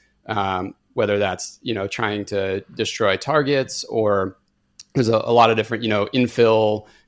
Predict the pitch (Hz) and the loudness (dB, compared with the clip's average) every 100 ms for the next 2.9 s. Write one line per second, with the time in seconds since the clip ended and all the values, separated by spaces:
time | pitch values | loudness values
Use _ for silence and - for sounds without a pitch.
0 | - 98 95 92 95 - 151 131 - - | -10 -6 -4 -4 -4 2 2 2 -2 -6
1 | 117 110 107 98 101 - 104 - - _ | -4 -4 -2 -2 -4 -6 -6 -6 -20 _
2 | - 139 131 127 131 123 120 117 | 0 2 2 0 0 -2 -2 -4